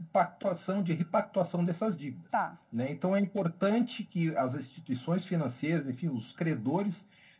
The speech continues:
Speaker 1: deixem bem claro pro consumidor o custo efetivo total e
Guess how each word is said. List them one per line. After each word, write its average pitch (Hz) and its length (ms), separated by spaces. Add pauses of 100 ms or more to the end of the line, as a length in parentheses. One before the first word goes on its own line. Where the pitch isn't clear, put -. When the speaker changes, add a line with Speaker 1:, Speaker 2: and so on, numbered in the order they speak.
Speaker 1:
deixem 202 480
bem 185 160
claro 160 400
pro - 160
consumidor 131 760 (180)
o 127 80
custo 214 440
efetivo 165 420
total 160 420
e 208 120